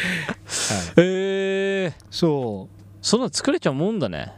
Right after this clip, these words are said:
Speaker 2: うーん、あれはね、結構、俺の中では結構、強力なものが作れた、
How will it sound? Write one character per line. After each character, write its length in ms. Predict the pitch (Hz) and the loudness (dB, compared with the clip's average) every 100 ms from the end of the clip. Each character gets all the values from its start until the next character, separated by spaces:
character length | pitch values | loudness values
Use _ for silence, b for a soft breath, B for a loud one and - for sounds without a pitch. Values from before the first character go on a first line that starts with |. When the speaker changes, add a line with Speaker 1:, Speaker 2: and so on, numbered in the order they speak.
| - - - | -20 -20 -2
Speaker 2:
う 60 | 160 | 2
ー 640 | 160 180 185 175 165 156 | 2 2 0 0 0 0
ん、 40 | 160 | 0
あ 100 | 190 | 2
れ 160 | 226 | 0
は 60 | 226 | 0
ね、 180 | 220 185 | 0 0
結 220 | 214 185 | 0 -2
構、 680 | - 165 127 110 104 110 - - - - - | 2 2 4 0 -2 -4 -6 -12 -20 -10 0
俺 220 | 208 240 | 2 2
の 140 | 240 | 0
中 680 | 240 247 214 226 226 220 208 - - - - - | 0 -2 0 0 0 -2 -6 -10 -20 -20 -16 -2
で 160 | 196 | 0
は 180 | 202 208 | 2 -2
結 240 | 170 190 165 | 0 -2 -2
構、 720 | - 175 151 131 113 104 104 107 - - - - - - - - 190 - | 2 2 2 0 -2 -2 -6 -10 -18 -20 -20 -20 -20 -20 -20 -16 -14 2
強 200 | 170 160 | 2 2
力 160 | 151 | -2
な 80 | 147 | -4
も 80 | 151 | -2
の 80 | 135 | -4
が 80 | 104 | -6
作 180 | - | -2
れ 100 | 135 | -2
た、 420 | 110 113 107 113 | 0 -2 -2 -8